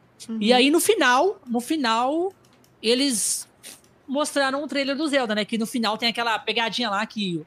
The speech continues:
Speaker 2: o, o, o criador lá da, da, que, que faz hoje, que é o,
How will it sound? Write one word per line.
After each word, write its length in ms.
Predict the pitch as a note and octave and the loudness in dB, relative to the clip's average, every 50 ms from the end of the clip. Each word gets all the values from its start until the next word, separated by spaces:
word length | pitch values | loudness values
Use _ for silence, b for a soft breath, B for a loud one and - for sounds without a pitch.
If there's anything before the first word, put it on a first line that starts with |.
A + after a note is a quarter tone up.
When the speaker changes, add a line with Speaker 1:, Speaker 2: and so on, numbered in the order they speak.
| _ - | _ -10
Speaker 2:
o, 480 | F3 F3 F3 E3+ E3+ D#3 D3+ C#3+ C#3 - _ _ _ B B B B B _ - | -8 -8 -6 -6 -6 -6 -6 -8 -10 -12 _ _ _ B B B B B _ -6
o, 600 | E3+ E3+ E3 E3 D#3+ D#3 D#3 D3+ D3 D3 D3 - - _ _ _ _ _ _ _ _ _ _ _ _ _ _ _ _ _ _ _ _ _ _ _ _ _ _ - | -4 -2 -2 0 -2 -2 -2 -4 -4 -6 -8 -10 -14 _ _ _ _ _ _ _ _ _ _ _ _ _ _ _ _ _ _ _ _ _ _ _ _ _ _ -18
o 60 | A#3 F#3+ | -14 -6
criador 400 | C4 C#4+ D#4+ D#4 A#3 B3+ B3+ A#3 | -2 -2 0 0 0 0 0 2
lá 160 | G#3+ G#3+ G#3+ | 0 0 0
da, 220 | F#3 G3 E3+ E3 | 0 0 -2 -2
da, 220 | E3 F3+ F3 F#3 E3+ | -4 -6 -6 -8 -6
que, 180 | - G#3+ F#3 | -4 -4 -4
que 140 | E3 - G3 | -4 -4 -4
faz 320 | - - F#3 F#3 F3 D#3+ | -2 -2 0 0 0 0
hoje, 240 | E3+ G#3 A#3 - - - | 0 -2 -2 -2 -4 -4
que 80 | F#3+ | -4
é 80 | F3+ F3+ | -2 -2
o, 520 | F3+ F#3 F#3 F3+ F3 E3 D#3 D3+ D3 C#3+ | -2 -2 -4 -4 -4 -6 -6 -8 -12 -14